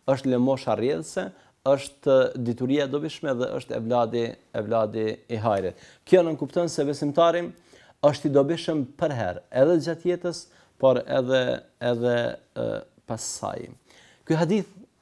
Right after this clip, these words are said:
ka ardhur për të sjell një imazh të një gjëje që ne nuk e kemi parë. Për të sjell një imazh të një gjëje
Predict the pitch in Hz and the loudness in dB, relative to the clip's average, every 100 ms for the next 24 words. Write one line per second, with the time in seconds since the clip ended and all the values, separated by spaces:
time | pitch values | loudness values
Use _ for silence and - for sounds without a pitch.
0 | _ _ _ _ _ - - 160 160 190 | _ _ _ _ _ -8 0 2 6 6
1 | 185 151 - - _ _ _ - 135 - | 4 0 -10 -20 _ _ _ 0 0 -2
2 | - - - 196 190 170 147 - _ _ | -16 -8 2 6 6 4 -2 -10 _ _
3 | - 147 131 139 147 151 147 175 175 185 | -2 4 6 4 2 2 2 4 2 0
4 | 147 - _ - 156 147 139 139 180 180 | -6 -12 _ -2 0 2 0 2 4 4
5 | 175 - 165 156 147 - _ - 139 147 | 0 0 0 2 0 -4 _ -4 0 2
6 | 156 147 165 170 143 113 101 82 - _ | 2 0 -4 -2 -2 -2 -6 -8 -10 _
7 | _ _ _ _ _ _ _ _ _ 135 | _ _ _ _ _ _ _ _ _ -2
8 | 131 - 196 190 165 - _ - 139 143 | -2 4 6 6 2 -2 _ -2 2 4
9 | 151 156 185 175 - 160 156 139 180 175 | 4 4 2 0 -2 0 0 2 4 4